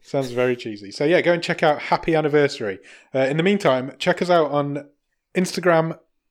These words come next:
Twitter, and Letterboxd, all at B O T S underscore podcast. Uh, Facebook dot com slash bottom of the stream. The email address is bottom of the stream at gmail dot com, and the website is bottom of the stream dot com.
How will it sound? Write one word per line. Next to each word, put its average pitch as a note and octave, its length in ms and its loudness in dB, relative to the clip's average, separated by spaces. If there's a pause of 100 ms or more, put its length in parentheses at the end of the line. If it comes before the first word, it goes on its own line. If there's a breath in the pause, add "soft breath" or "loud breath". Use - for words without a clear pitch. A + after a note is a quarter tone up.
Twitter, C#3+ 500 2
and F3 180 2
Letterboxd, - 540 -2 (120)
all D#3+ 240 4
at - 280 -4
B C#3 160 -4
O B2+ 80 -2
T B2 240 -8
S A#2 260 -6
underscore A#2+ 360 -10
podcast. B2 440 -8 (560 loud breath)
Uh, A#2+ 120 2
Facebook F3+ 360 0
dot B2 140 -10
com B2+ 180 -6
slash A#2+ 180 -4
bottom A2+ 180 -8
of A2 40 -16
the G#2 60 -14
stream. D3 360 0 (580 soft breath)
The B2 280 -2
email E3+ 160 2
address C#3 300 0
is A#2+ 80 -14
bottom B2 200 -2
of - 40 -8
the B2 60 -6
stream A#2+ 240 -4
at A2+ 60 -14
gmail D#3 300 0
dot C#3 140 -2
com, D3 240 2
and B2 160 -14
the A2+ 80 -4
website C3 360 0
is G#2+ 100 -14
bottom A2 220 -8
of A2+ 60 -16
the G#2+ 60 -18
stream B2 260 -4
dot G#2+ 140 -10
com. F#2 240 -14